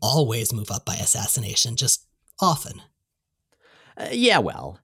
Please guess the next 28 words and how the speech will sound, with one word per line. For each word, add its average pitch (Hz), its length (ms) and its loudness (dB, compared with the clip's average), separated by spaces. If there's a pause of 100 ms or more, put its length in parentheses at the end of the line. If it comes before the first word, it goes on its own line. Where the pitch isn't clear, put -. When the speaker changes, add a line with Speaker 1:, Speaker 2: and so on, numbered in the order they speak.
(240)
Speaker 2:
that 73 280 -4
brings 98 200 0
us 110 60 -2
to - 80 -4
Factor 139 340 0
X 185 160 0
number 120 200 2
three, 208 380 -4 (240)
Open 135 320 2
Wounds. 85 680 -2 (220)
Speaker 1:
Written 165 380 4
once 131 200 2
again 120 220 0
by 127 140 0
John 123 240 0
Francis 120 360 -2
Moore, 277 200 -2
this 240 120 2
time 202 200 2
penciled 170 320 0
by 147 120 2
Steve 151 260 0
Epting 143 380 0
and 143 180 2
Terry 131 280 0
Dodson, 123 380 -2
inked - 200 0
by 131 160 -2